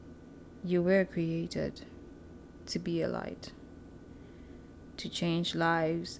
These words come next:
and be just plain old powerful. And honestly, that has nothing to do with the amount and kind of flesh or bone that is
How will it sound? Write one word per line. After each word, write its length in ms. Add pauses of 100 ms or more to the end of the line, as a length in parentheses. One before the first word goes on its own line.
and 480 (760)
be 180
just 720 (960)
plain 240
old 220
powerful. 520 (1600)
And 800 (160)
honestly, 840 (1600)
that 180
has 260
nothing 380
to 120
do 220
with 200
the 80
amount 760 (360)
and 220
kind 360
of 120
flesh 1040
or 100
bone 600 (300)
that 140
is 220